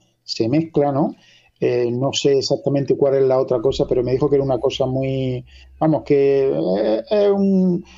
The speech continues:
un tipo de medicamento o de sustancia que se utiliza, pues, para mezclar cuando se pone una inyección o se, o se inyecta alguna sustancia, ¿no? Bueno, pues a mí concretamente, eh, me han pinchado en las piernas,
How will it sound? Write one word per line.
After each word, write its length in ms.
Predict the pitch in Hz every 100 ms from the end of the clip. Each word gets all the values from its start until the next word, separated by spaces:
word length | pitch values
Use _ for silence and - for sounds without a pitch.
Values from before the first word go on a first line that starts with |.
| - -
un 120 | 185
tipo 240 | 190 196 185
de 120 | 180
medicamento 720 | 175 170 165 160 185 190 180
o 60 | 175
de 100 | 165
sustancia 500 | 160 - 170 160 180
que 80 | 160
se 120 | 151
utiliza, 400 | 147 151 143 165
pues, 160 | 160 -
para 220 | 135 127
mezclar 420 | 113 - 135 143
cuando 180 | 147 139
se 140 | -
pone 280 | 113 135 139
una 120 | 139 135
inyección 600 | 131 127 - 135 143 151 _ _
o 120 | 135
se, 420 | 131 135 131 127 123 _
o 100 | -
se 140 | 120 127
inyecta 320 | 127 147 151
alguna 300 | 131 135 131
sustancia, 560 | 127 - 113 107 110 113
¿no? 200 | 180 - - - -
Bueno, 220 | 151 151
pues 180 | 135 131
a 100 | - 123
mí 120 | 143
concretamente, 800 | 170 165 165 170 185 185 220 233 _ _ -
eh, 500 | 127 123 120 113 110
me 180 | 113 110
han 120 | 123
pinchado 640 | 139 139 202 220 240 302 359
en 160 | 131 110
las 140 | 107
piernas, 600 | - 196 196 196 202 226